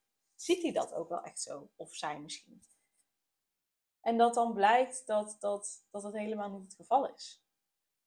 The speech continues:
Dat, eh, ja, die partner het eigenlijk ook, dat, dat hij het snapt. En dat hij helemaal dan niet vindt dat, dat, dat, dat je het niet goed genoeg doet.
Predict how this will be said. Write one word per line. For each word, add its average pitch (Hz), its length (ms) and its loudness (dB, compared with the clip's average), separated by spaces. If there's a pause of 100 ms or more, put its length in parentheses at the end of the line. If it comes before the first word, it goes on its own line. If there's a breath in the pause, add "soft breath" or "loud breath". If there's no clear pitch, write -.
(220)
Dat, 190 760 2
eh, 185 680 -4 (300)
ja, 196 440 -8
die 208 260 -10
partner 226 400 0
het 104 100 -10
eigenlijk - 400 -2
ook, 196 220 -2
dat, 202 260 -8
dat 214 220 -10
hij 220 60 -10
het 208 100 -12
snapt. - 460 -2 (880)
En 220 80 -8
dat 220 100 0
hij 233 80 2
helemaal 226 380 4
dan 247 140 2
niet 233 200 -2
vindt 226 260 -4
dat, 214 280 -4
dat, 214 420 -4
dat, 202 320 -6
dat 226 180 -4
je 226 80 -6
het 214 80 -8
niet 214 160 -6
goed 359 200 -4
genoeg 294 300 -8
doet. - 460 -8